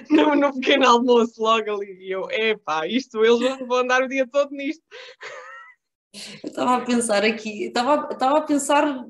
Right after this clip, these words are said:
Speaker 2: no meu exemplo pessoal, na, naquilo que sinto. Hum,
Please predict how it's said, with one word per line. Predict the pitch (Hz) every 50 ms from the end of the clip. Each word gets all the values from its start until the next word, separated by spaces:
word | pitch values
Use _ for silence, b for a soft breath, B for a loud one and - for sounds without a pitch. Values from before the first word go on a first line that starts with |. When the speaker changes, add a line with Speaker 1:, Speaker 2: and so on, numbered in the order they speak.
| - 240
Speaker 2:
no | 240 240 247 254
meu | 285 359 349
exemplo | 349 320 285 311 349 330 311 311 294 285 285
pessoal, | - - - - 247 208 180 170 156 156 175 208 - -
na, | 175 185 190 190
naquilo | 202 208 220 220 - 269 269 254 247
que | - - -
sinto. | - - - - 165 165 170 156 - - - 156 - B B B B B B B B -
Hum, | - 185 180 175 170 170 160 - -